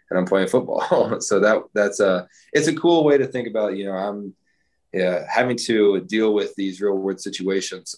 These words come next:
a lot earlier than we were previously allowed to. And so I think, you know, a lot can come out of it. You know, hopefully players are using this,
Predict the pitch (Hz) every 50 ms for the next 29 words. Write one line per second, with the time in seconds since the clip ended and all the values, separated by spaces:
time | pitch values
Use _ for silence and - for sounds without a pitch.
0 | - - 101 98 104 101 101 - - 98 98 101 101 98 95 92 92 90 - 90
1 | 90 - - 87 87 90 87 90 90 92 - - 104 98 92 90 - 92 92 87
2 | 87 87 90 - 87 90 90 90 90 - - - - - - - 90 90 - -
3 | - 95 92 90 - - 90 - _ _ _ _ _ _ - - 107 107 107 117
4 | 110 107 104 104 - 98 98 95 92 90 87 87 92 92 95 98 95 - - 101
5 | 95 - 98 92 92 92 92 95 95 90 95 95 95 92 95 90 90 90 - 104
6 | 104 92 - - 104 104 104 104 101 104 101 101 98 _ - 101 98 98 101 101
7 | 101 98 92 87 92 98 98 - 104 101 101 101 101 101 - - -